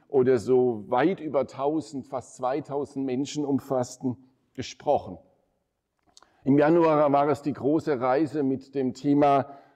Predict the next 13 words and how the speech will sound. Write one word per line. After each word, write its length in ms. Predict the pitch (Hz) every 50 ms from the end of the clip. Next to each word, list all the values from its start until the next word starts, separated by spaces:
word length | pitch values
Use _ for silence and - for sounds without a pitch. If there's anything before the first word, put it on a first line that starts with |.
| _ _ -
es 120 | - -
war 140 | 139 143 123
fast 260 | - 165 143 - -
immer 200 | 165 160 160 156
der 160 | 139 143 131
gleiche 420 | 107 135 143 143 156 165 - - 147
Vortrag 560 | - - - 165 170 165 - 156 147 135 120
in 160 | 147 139 131
Variationen, 800 | 143 143 127 139 139 143 135 135 - - 151 151 165 151 151 143
das 320 | 131 139 127 - - 120 120
Wesen 420 | 135 151 180 185 170 - 175 160
der 160 | 143 143 139
Anthroposophie. 880 | 139 143 143 127 131 123 135 117 135 135 113 - - 170 180 185 202